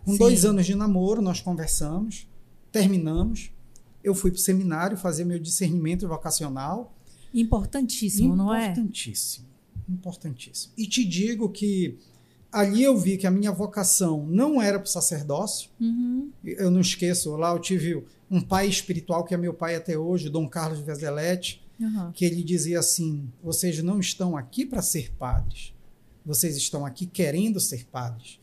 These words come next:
Speaker 2: Uhum.
Speaker 1: Se não for, sejam bons cristãos,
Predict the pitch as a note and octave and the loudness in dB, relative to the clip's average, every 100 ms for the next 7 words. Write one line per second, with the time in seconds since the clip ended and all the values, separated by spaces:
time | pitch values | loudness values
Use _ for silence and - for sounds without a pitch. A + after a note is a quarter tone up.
0 | G3 G3 G3 F#3+ F3 F#3+ F3+ D#3+ - F#3 | -2 0 2 0 2 4 4 2 -2 0
1 | G#3 G3 - - - A3+ G#3 F3+ E3+ - | 2 2 -2 -6 0 2 2 0 -2 -4
2 | C#3+ - C#3+ B2+ A#2+ | -6 -6 -8 -10 -10